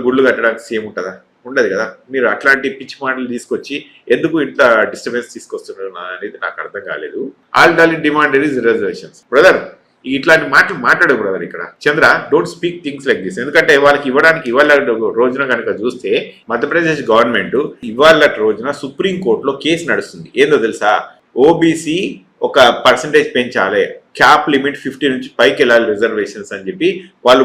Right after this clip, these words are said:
మూడు సార్లు ప్రపోజ్ చేశారు. నైన్టీన్ నైన్టీస్ నుంచి ఇప్పుడు ఈ ట్వంటీ ట్వంటీ ఫైవ్ వరకు ప్రెసిడెంట్ గారు దాన్ని రిజెక్ట్ చేస్తే, ఆ బిల్లు రిజెక్ట్ చేస్తే, మరి అక్కడ ఉన్నది బీజేపీ గవర్నమెంటే, వేరే ఏ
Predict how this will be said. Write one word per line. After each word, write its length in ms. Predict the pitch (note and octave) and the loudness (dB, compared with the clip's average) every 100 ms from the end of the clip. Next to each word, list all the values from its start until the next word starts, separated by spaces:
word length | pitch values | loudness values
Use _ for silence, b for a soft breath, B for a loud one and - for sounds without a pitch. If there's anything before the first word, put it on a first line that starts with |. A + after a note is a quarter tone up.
| B2+ | 2
మూడు 180 | D3+ F3+ | 2 2
సార్లు 180 | D#3+ D3+ | 4 2
ప్రపోజ్ 420 | D3+ B2+ C3 B2+ | 2 0 0 0
చేశారు. 240 | G#2+ - F#2 | -2 -10 -2
నైన్టీన్ 300 | A#2 A2+ A#2 | 0 0 0
నైన్టీస్ 440 | A#2 A2+ A2+ G#2 - A2 | 0 0 -2 -6 -8 -18
నుంచి 180 | A2 E3 D3 | -6 -2 -2
ఇప్పుడు 400 | A2+ A#2 G#2+ G#2 | -2 -2 0 0
ఈ 80 | G2 F#2+ | -4 -8
ట్వంటీ 220 | A2+ A2+ A2 | -8 -8 -6
ట్వంటీ 200 | A2 G2 | -8 -6
ఫైవ్ 120 | G#2+ G2+ | -2 -2
వరకు 160 | A2+ B2 C3 | -2 -2 2
ప్రెసిడెంట్ 380 | C3 D3+ D#3 D#3 C3+ A#2+ A2+ A2 | 4 4 4 6 6 6 2 4
గారు 220 | A#2 A#2 A#2 | 4 4 2
దాన్ని 160 | A2 G#2+ G#2+ | 0 0 -2
రిజెక్ట్ 260 | A#2+ D3 B2 | 0 2 2
చేస్తే, 180 | - | 0
ఆ 60 | G2+ F#2+ | -2 0
బిల్లు 180 | B2 A#2+ | -4 -2
రిజెక్ట్ 240 | G#2+ A#2+ G#2 | -2 -2 -2
చేస్తే, 440 | E2+ C#3+ F3 - B2 | -4 -2 -2 -2 2
మరి 160 | B2+ B2+ | 4 6
అక్కడ 160 | C#3+ B2+ | 4 0
ఉన్నది 220 | D#3 C#3 | -2 -2
బీజేపీ 280 | C3+ D#3+ E3 | 0 0 2
గవర్నమెంటే, 460 | D#3 D#3 D#3+ D3 A#2 | 4 4 2 0 0
వేరే 240 | A2+ C3 | 2 2
ఏ 160 | A#2+ | 2